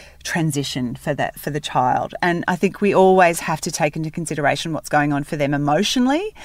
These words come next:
and in their brains. And it's a huge, big thing for them to learn. And so sleep is the first thing that gets affected,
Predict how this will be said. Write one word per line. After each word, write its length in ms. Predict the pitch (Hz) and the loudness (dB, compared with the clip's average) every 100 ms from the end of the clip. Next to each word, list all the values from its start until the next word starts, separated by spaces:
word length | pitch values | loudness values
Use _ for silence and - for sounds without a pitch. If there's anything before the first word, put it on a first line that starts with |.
| - - - | -18 -16 0
and 180 | 156 147 | 0 2
in 140 | 170 156 | 0 0
their 120 | 143 | 0
brains. 720 | 131 143 185 320 427 440 - | 0 0 2 2 0 -4 -2
And 220 | 175 170 | 0 2
it's 180 | 170 - | -2 -4
a 60 | 160 | -6
huge, 720 | - - 220 208 196 180 - - | -6 -6 0 2 2 -2 -8 -4
big 280 | 160 147 - | -4 -4 -8
thing 340 | - 151 147 | -2 -2 -2
for 160 | - 143 | -4 -4
them 160 | 139 | -4
to 160 | - 143 | -4 -2
learn. 400 | 139 143 - 139 | 0 0 -2 -2
And 160 | 156 | -4
so 280 | - 165 160 - - - | 2 4 4 0 -16 -10
sleep 500 | - - 226 240 233 | -6 2 6 6 4
is 120 | 208 | 2
the 100 | 202 | 0
first 560 | - - 202 202 202 - | -2 6 8 8 6 -2
thing 260 | 180 175 | -2 -2
that 160 | 147 - | -4 -4
gets 260 | 156 - - | -6 -6 -10
affected, 760 | - 131 - - 135 - | -4 -4 -4 -4 -4 -4